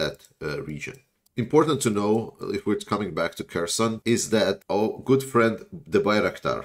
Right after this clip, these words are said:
has come back. So we can safely say that Ukraine does indeed, uh, have some kind of air dominance, maybe local, but we know that the Bayraktars are flying in and they are destroying a lot of assets, and it's amazing. So we're gonna have a lot of the pretty footage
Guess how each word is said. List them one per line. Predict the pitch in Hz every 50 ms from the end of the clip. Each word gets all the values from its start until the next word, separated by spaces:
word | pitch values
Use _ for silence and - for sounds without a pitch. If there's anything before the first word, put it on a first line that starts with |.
| - -
has | - 80 -
come | - - 78 73 73
back. | 80 85 110 - - _ _ _ _ - - - - _
So | - - 95
we | 101 110
can | 127 117 104
safely | - - - 120 131 127 127 117
say | 98 - - 107 101 104 104
that | 104 98 92 90 95
Ukraine | 101 - - 101 101 104 98 87
does | 90 98 98 98 - -
indeed, | 98 98 92 87 76 - 104 110 110 113 101 - - _ _ _ _ _ _ _ _ _ -
uh, | - 85 85
have | 78 87 98 98 98
some | - - 104 95
kind | - 95 95 92 92
of | 80 - -
air | 92 95 98 98
dominance, | 80 78 95 92 85 92 78 71 67 67 - - -
maybe | 82 90 78 90 90
local, | 82 78 92 110 120 - 143 143 - - - - _
but | - 82 76 78 107 - - - - _ -
we | 101 98 101 110 104
know | 104 110 120 120
that | - 107 87 -
the | 95
Bayraktars | 80 85 87 95 98 98 95 - 92 85 82 92
are | 85
flying | - - 95 95 98 95 85 87
in | 92 101 110 120 - _ _ - - - - _ _ -
and | 90 87
they | 92 95
are | 90 90
destroying | 90 87 - - 101 98 95 98 90
a | -
lot | 85 92 95 95
of | 87 85
assets, | 92 104 - - 127 123 127 - - -
and | - 85 85 82 - -
it's | 101 101 - -
amazing. | 85 85 80 80 85 90 87 - 95 107 113 - - _
So | - - - 76 76
we're | 78 78 82 76
gonna | 85 80 73 -
have | 85 87 82 76
a | 78
lot | 87 92 95 98
of | 95 78
the | 82 82
pretty | - - 92 90 87
footage | 82 - - 95 90 90 78 73 - -